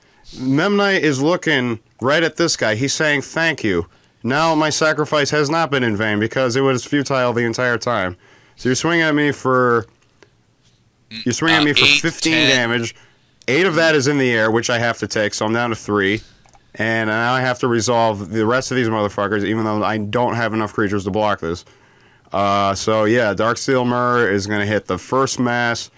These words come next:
Speaker 1: Skin Render's gonna hit the Volshock dude, and then I take four damage and then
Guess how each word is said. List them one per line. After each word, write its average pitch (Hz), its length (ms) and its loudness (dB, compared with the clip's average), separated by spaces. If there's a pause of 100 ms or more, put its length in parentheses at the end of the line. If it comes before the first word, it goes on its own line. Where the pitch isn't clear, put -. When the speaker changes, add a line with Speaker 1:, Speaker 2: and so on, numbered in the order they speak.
(220)
Speaker 1:
Skin 190 320 0
Render's 151 400 2
gonna 127 240 -2
hit 110 460 0
the 101 360 -2
Volshock 107 540 -2
dude, 107 280 2
and 104 220 -4
then 110 100 -2
I 107 100 -2
take 107 200 -4
four 110 300 -2
damage 98 400 -2
and 95 120 -4
then 92 240 -4